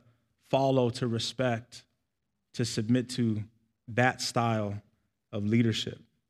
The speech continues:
It's a willing submission, not a forceful one. And that looks different in every marriage.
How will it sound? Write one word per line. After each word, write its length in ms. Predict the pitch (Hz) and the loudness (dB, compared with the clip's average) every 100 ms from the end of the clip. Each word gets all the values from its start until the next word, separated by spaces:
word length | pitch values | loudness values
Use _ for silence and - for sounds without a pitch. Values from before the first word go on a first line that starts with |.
| _ - | _ -12
It's 160 | 117 | -4
a 60 | 117 | 0
willing 380 | 107 139 139 127 | 4 6 6 4
submission, 680 | - 107 113 - 110 107 110 _ _ - | 2 0 0 0 -4 -4 -6 _ _ -4
not 200 | 110 117 | 0 2
a 80 | 110 | 0
forceful 580 | 113 120 131 - 95 98 - _ _ _ _ _ _ _ _ _ | -2 -4 -4 -4 -8 -10 -16 _ _ _ _ _ _ _ _ _
one. 320 | 95 90 98 - _ _ _ _ _ _ _ _ _ _ _ _ _ _ _ _ _ _ _ _ _ _ _ _ _ _ _ _ _ _ _ _ _ _ - | -12 -10 -12 -18 _ _ _ _ _ _ _ _ _ _ _ _ _ _ _ _ _ _ _ _ _ _ _ _ _ _ _ _ _ _ _ _ _ _ 4
And 200 | 135 135 | 6 8
that 180 | 156 | 8
looks 320 | 170 160 - - _ _ _ 117 | 6 4 2 -8 _ _ _ 0
different 580 | 113 147 - 127 98 - _ _ _ _ - | 6 6 6 0 0 -8 _ _ _ _ 2
in 160 | 120 | 6
every 340 | 123 127 123 117 | 8 6 6 6
marriage. 640 | 113 120 104 92 - - | 6 4 2 -2 -8 -10